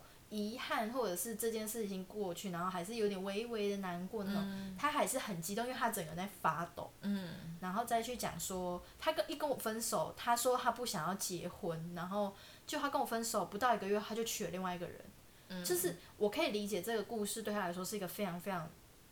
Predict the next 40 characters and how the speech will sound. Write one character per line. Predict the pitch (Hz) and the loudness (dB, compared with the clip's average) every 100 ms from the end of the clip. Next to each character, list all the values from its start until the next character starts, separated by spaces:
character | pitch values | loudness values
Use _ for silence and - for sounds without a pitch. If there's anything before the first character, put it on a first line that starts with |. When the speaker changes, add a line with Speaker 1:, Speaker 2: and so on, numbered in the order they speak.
| - - | -20 -4
Speaker 1:
重 | - 220 175 | 0 0 2
大 | - 180 | 2 2
的 | - 170 | 0 -4
一 | |
个 | 175 156 | -4 -2
打 | - 156 - | 0 -2 -2
击。 | - - - - - | -2 -2 -4 -12 -12
Speaker 2:
嗯。 | 185 175 - 170 - - - - - - - - - - - - - | -10 -10 -10 -12 -14 -20 -20 -20 -20 -20 -20 -20 -20 -20 -20 -20 -8
Speaker 1:
但 | 320 320 | -4 -4
是 | 262 | -4
我 | |
想 | 220 202 | -4 -4
说， | 208 | -4
过 | 226 311 254 | -4 0 2
了 | 202 | 2
五 | 185 180 165 | -2 -4 -6
年， | 175 170 - - - 220 | -10 -14 -16 -18 -16 -6
那 | 226 214 | -6 -2
她 | 247 | 0
有 | 233 | 0
没 | 165 190 | 0 -2
有， | 208 - - | -4 -6 4
我 | 220 | 8
第 | 359 | 10
一 | 349 | 10
个 | 247 | 10
想 | 220 | 6
法 | 202 | 2
就 | 175 | 2
是 | 220 202 | 0 2
她 | - 254 | 8 8
有 | 190 | 8
没 | |
有 | 196 | 4
好 | 185 185 | 6 6
好 | |
哭 | 143 - 185 | 4 -2 -2
一 | 175 165 | -2 -2
场？ | - 170 - - - | -4 -4 -10 -16 -6
Speaker 2:
嗯。 | 190 180 | -4 -4